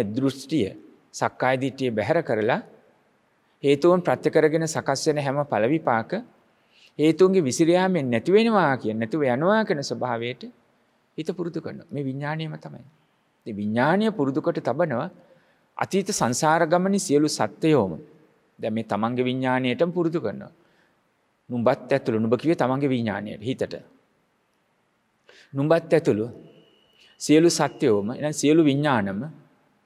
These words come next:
ඔවුන් උත්පත්ති පටිසන්ධි ලබලා දීලා තිබෙන්නේ, උත්පත්ති සකස් කොටගෙන තිබෙන්නේ වැඩිපුරම සතර අපායේ. නරක,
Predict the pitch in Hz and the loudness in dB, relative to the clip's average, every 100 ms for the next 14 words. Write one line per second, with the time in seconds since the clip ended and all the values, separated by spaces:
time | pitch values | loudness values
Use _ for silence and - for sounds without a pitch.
0 | _ _ _ _ _ _ _ _ 127 123 | _ _ _ _ _ _ _ _ 0 0
1 | 110 156 - - _ _ _ _ _ _ | 0 -4 -10 -20 _ _ _ _ _ _
2 | - 147 - 170 160 - 131 - 123 135 | -6 -6 -4 -6 -4 -4 -4 -2 -4 -2
3 | 170 156 147 117 143 151 147 127 120 113 | 0 2 2 4 4 2 0 0 -4 -2
4 | 101 135 208 - _ _ _ _ _ _ | -2 -4 -10 -16 _ _ _ _ _ _
5 | _ _ _ - 135 - 135 147 139 - | _ _ _ -8 -6 -4 -4 -2 -4 -4
6 | 165 180 160 139 123 120 113 107 156 - | -2 -2 0 -4 -4 -6 -6 -6 -8 -12
7 | - _ _ _ _ _ - 120 131 120 | -20 _ _ _ _ _ -4 -2 -2 -2
8 | 127 131 123 107 95 - 65 69 - _ | -4 -4 -6 -6 -10 -10 -14 -16 -20 _
9 | _ _ _ _ 139 139 147 | _ _ _ _ -4 0 2